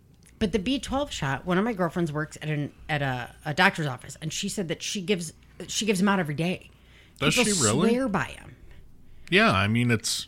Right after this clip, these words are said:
Speaker 2: it's energy.
Speaker 1: The girl I work with,
Speaker 2: It's
Speaker 1: Laura, lived in Mexico for a while. I don't know if you knew that.
Speaker 2: No.
Speaker 1: She lived in Mexico for a while. She said they used to barter for B twelve shots.
Speaker 2: Really?
Speaker 1: Yes. She's like, "You're gonna feel,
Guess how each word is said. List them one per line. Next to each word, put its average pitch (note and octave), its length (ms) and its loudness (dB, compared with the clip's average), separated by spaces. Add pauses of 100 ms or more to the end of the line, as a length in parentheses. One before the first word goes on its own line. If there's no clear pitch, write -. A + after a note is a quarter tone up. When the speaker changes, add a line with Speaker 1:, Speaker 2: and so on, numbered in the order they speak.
Speaker 2:
it's G2 400 -6
energy. E3+ 560 2 (640)
Speaker 1:
The G#3 100 0
girl G3 260 4
I F3 100 4
work E3+ 280 0
with, D#3 160 2
Speaker 2:
It's - 440 -8
Speaker 1:
Laura, F3 480 2 (260)
lived E3+ 240 2
in D#3 120 4
Mexico D#3 400 2
for C3+ 160 -4
a B2+ 40 -2
while. A#2+ 160 -6
I A#2+ 40 -8
don't C#3 120 -4
know C3+ 80 -4
if B2 120 -10
you C3 60 -4
knew A#2+ 160 -4
that. - 180 -12 (180)
Speaker 2:
No. G#2+ 300 0 (360)
Speaker 1:
She - 220 0
lived E3+ 180 2
in E3 80 4
Mexico E3 320 0
for E3 120 -4
a D3 40 -2
while. C3 120 -6
She - 160 -6
said D#3+ 180 -8
they G3 80 2
used - 160 -4
to F#3 60 0
barter F3+ 540 0
for - 180 -4
B C#3 200 -6
twelve A#2+ 280 -10
shots. - 560 -12
Speaker 2:
Really? C#3+ 540 4
Speaker 1:
Yes. - 580 -2 (520)
She's F#3+ 200 -4
like, G#3+ 160 0
"You're G3 160 0
gonna G#3 180 2
feel, F3 320 0